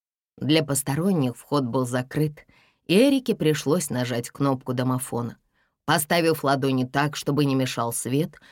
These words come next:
она наклонилась к стеклу, чтобы заглянуть внутрь, и увидела на другом конце вестибюля знакомое лицо. Это была Далия Бек, офицер полиции с места убийства Невилла Ломаса.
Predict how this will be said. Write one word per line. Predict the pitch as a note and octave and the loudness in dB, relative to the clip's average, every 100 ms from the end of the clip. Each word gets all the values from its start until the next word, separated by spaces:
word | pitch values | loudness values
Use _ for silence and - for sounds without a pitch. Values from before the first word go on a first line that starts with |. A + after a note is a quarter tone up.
| - | -12
она | - F3+ F#3 | -2 2 4
наклонилась | E3+ D3 C#3+ C#3 C#3+ C#3 C3 | 2 0 2 2 2 2 -2
к | - | -8
стеклу, | - B2+ A2+ C3+ D3+ | -8 -8 -4 0 0
чтобы | D3 D#3+ D3 | 0 0 0
заглянуть | C3 B2+ C3 B2+ B2 A#2+ | 0 0 0 0 -2 -2
внутрь, | B2 D3 F#3 - - - - | 0 0 0 -6 -12 -20 -4
и | G3 | 2
увидела | A3+ G#3 F3+ G3 F3 E3+ | 4 4 4 4 4 2
на | D#3+ D#3 | 2 2
другом | C#3 C3+ C3 D3 | 2 0 2 2
конце | D3 D3+ D3+ D#3+ | 2 0 0 0
вестибюля | D3 D3 - C#3+ D3+ D3+ D3+ _ - | 2 0 -2 0 0 0 -2 _ -8
знакомое | C#3 D#3 C3 C#3 C3+ C3 | -2 0 0 0 0 2
лицо. | B2+ B2+ B2+ - A#2+ - _ _ _ _ | 0 -2 -4 -6 -6 -10 _ _ _ _
Это | B3+ C4 | 0 0
была | F3+ F3 D#3+ | 0 -2 -2
Далия | C#3 D#3 D#3+ D3+ C#3+ | -2 -2 0 0 0
Бек, | B2+ A#2+ - - _ _ _ - | -2 -4 -6 -16 _ _ _ -2
офицер | F3 F3 D#3+ D3+ C#3 | 0 0 0 0 0
полиции | C3 B2+ B2 G3 - A3+ | 0 -2 0 0 0 -4
с | A3 | -2
места | D#3 C#3 C#3 B2+ | 0 0 0 0
убийства | B2+ A2+ D3+ D3 C3+ | 0 2 0 0 -2
Невилла | C#3 C3 C3 C3 C3+ | 0 2 0 0 2
Ломаса. | D3+ F3 C#3 B2+ - | 0 0 0 -4 -8